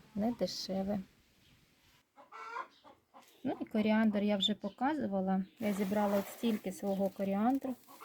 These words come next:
Він дуже класно росте, але треба вітер, щоб просіяти оце лишнє. Тобто на вітру отак от.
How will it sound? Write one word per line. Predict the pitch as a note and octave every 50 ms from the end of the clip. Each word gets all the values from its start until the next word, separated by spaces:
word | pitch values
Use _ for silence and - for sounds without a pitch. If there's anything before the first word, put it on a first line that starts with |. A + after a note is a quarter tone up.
| - - - - - - -
Він | A3 A3
дуже | G#3+ A#3 G3 G3+ G3
класно | - G#3 G3+ G3+ G3 - - G3+ F#3+
росте, | G3 G3+ - - - - - G4 - - - - - - - - - - -
але | G3+ G3+ A3
треба | G#3+ - A3 A3 G3+ G#3+ G#3
вітер, | F#3+ F#3+ B3 D4 - - C#4 B3+ A#3 - - - - - -
щоб | - - G#3 -
просіяти | - - - G3 G3 F#3+ - - - A3+ A#3+ B3 A#3+ A3+ - - G#3+ G#3 G#3 - - - - - - - - - - - - - - - - - - - - - - - -
оце | F#3+ - - G3+ G3 F#3+
лишнє. | F#3+ G3 F#3+ F#3 - - - F#3+ F3+ F#3 F#3+ - - - - - - - - - - - - - - - - - - - - - - - C6+ - - B5+ - - - - - - - - - - - - -
Тобто | - A#3 F#3+ - - G#3 G3
на | G3 G3+ G3
вітру | F#3+ G3+ F#3+ - - F4 G#4+ F#4+
отак | A#3 - - F#3 F3+ - -
от. | - - -